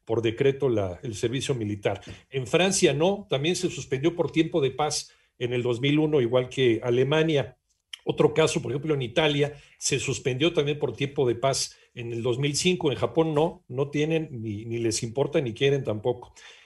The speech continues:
En, eh, otro, otro caso, por ejemplo, el de, mm, los Países Bajos, lo suspendieron desde el noventa y siete, con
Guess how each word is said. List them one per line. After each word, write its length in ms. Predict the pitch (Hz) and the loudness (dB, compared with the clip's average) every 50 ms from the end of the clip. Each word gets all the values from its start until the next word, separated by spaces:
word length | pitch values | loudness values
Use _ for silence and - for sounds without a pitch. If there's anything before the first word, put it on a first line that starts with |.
| _ _ | _ _
En, 320 | - 123 120 120 120 117 | -4 -2 0 0 0 2
eh, 280 | 123 120 117 120 120 - | 2 4 4 4 4 4
otro, 320 | - 156 156 160 170 175 151 | 4 4 4 6 6 4 4
otro 240 | 170 165 - 180 180 | 4 4 2 2 4
caso, 300 | 196 208 - - 190 - | 2 2 2 0 0 2
por 140 | 151 135 | 2 2
ejemplo, 560 | 135 160 165 156 - 160 160 151 131 127 123 - | 2 2 0 0 2 4 6 6 6 6 4 2
el 260 | 127 120 117 110 110 | 0 0 0 0 2
de, 400 | 107 117 110 110 110 107 110 107 | 4 6 6 6 6 4 4 2
mm, 240 | 107 107 101 98 95 _ _ _ _ _ _ _ _ _ | 0 -2 -6 -8 -10 _ _ _ _ _ _ _ _ _
los 180 | - 127 131 - | -2 -2 -2 2
Países 440 | - 151 170 180 - 185 151 117 117 | 2 2 2 4 4 2 2 4 4
Bajos, 500 | 175 196 190 - 156 160 - - - - | 2 2 2 0 -2 -4 -4 -6 -8 -8
lo 120 | 117 127 | -6 -6
suspendieron 600 | - - 135 - - 135 131 135 160 185 196 190 | -4 -4 -6 -4 -2 -2 0 2 4 4 4 4
desde 220 | 165 151 131 113 131 | 2 0 0 0 0
el 100 | 131 131 | -2 0
noventa 380 | 131 123 127 127 123 - 135 | 0 0 0 -2 -2 0 0
y 80 | 123 127 | 0 0
siete, 540 | - - 180 180 180 180 - 170 156 - - _ _ _ _ _ _ _ | 0 2 4 4 4 4 2 0 0 -2 -8 _ _ _ _ _ _ _
con 360 | - 143 139 135 135 135 139 | -2 0 0 0 0 -4 -10